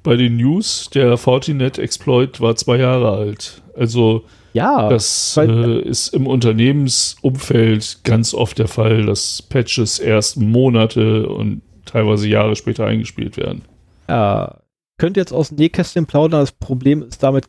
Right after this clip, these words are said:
Speaker 2: würde ich dann ein Unternehmen
Speaker 1: Nein, das
Speaker 2: gefährden.
Speaker 1: ist
Speaker 2: Und das möchte ich jetzt gerade aktu-, in der aktuellen Situation nicht. Wenn's alles gelaufen ist, kann ich das machen, aber jetzt grad nicht. <laughs> Ähm,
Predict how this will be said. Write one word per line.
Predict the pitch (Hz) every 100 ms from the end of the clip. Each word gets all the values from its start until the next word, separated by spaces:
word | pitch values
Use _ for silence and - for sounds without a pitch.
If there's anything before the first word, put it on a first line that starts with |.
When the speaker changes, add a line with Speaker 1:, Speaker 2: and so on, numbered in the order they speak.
| 120
Speaker 2:
würde | 127 139
ich | 135 -
dann | 131 131
ein | 117 117 120 117 117
Unternehmen | 117 113 107 123 127
Speaker 1:
Nein, | 123 127
das | 123 131
Speaker 2:
gefährden. | 110 151
Speaker 1:
ist | - - - _ _ _ _ _ _ _
Speaker 2:
Und | 117
das | 127 -
möchte | 127 -
ich | 135
jetzt | 117 -
gerade | 110 107 110
aktu-, | - - -
in | 147
der | 131 -
aktuellen | 151 156 147
Situation | 131 135 131 - 151
nicht. | 123 95
Wenn's | 113
alles | 127 127
gelaufen | 123 120 156 143
ist, | -
kann | 135
ich |
das | 131 123
machen, | 135 123
aber | 113
jetzt | 113 -
grad | - 117 117
nicht. | - _ - -
<laughs> | _ _ _ _ _ _ _ _ _ _ - 135 - 143 _ 226 180 -
Ähm, | 131 131 131 131